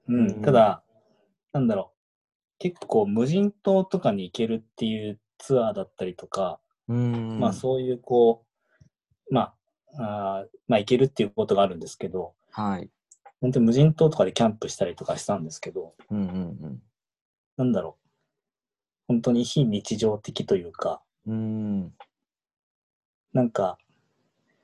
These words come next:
Speaker 1: 想像以上にリラック-、リラックスできる、なんか興奮しながらリラックスできるみたいな、まあ、ちょっと不思議な。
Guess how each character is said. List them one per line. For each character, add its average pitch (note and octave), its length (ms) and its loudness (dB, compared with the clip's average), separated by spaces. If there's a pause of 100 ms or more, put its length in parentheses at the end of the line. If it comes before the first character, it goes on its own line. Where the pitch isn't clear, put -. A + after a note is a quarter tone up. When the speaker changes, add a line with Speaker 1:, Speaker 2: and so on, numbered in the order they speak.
(140)
Speaker 1:
想 D3 240 6
像 D3 160 8
以 D3 80 10
上 A#2 100 8
に F2 180 -6
リ G2+ 120 -2
ラ A2+ 120 6
ッ - 40 -8
ク-、 - 180 2
リ G#2+ 120 4
ラ B2+ 100 6
ッ - 20 2
ク - 140 -4
ス - 80 -8
で G3+ 120 4
き A2 120 -2
る、 E2+ 220 -4 (880)
な B2+ 80 6
ん - 20 6
か G#2 60 2
興 D#3 240 8
奮 D#3 200 10
し C#3+ 140 6
な C#3 60 10
が C3+ 80 8
ら B2+ 120 8
リ A#2 120 6
ラ B2 100 10
ッ - 20 0
ク - 100 -4
ス G2 100 -6
で G2+ 100 2
き - 80 -2
る F#2+ 80 0
み F2+ 80 -4
た F#2 100 0
い F#2 40 -2
な、 F2+ 200 -10 (320)
ま A#2 80 8
あ、 - 20 8
ち - 80 6
ょ - 20 10
っ - 20 4
と A2+ 60 0
不 - 120 -6
思 B2+ 120 8
議 C3 60 6
な。 B2 280 8